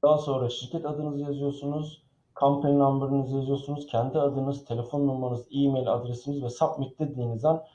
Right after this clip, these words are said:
"Teşekkürler." diye bir cevap çıkıyor. E, ve bu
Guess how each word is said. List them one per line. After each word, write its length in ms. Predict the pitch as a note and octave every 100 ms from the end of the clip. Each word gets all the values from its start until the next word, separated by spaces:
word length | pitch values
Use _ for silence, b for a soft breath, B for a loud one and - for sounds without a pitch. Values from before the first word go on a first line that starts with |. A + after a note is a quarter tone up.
| B _
"Teşekkürler." 720 | F3+ D#3 C#3+ C#3+ B2+ B2 B2+
diye 140 | D3
bir 40 | B2
cevap 340 | B2+ C3 -
çıkıyor. 440 | - - B2 D#3 - B B B _
E, 80 | A#2
ve 160 | B2 B2
bu 480 | C#3 C#3 D3 C#3+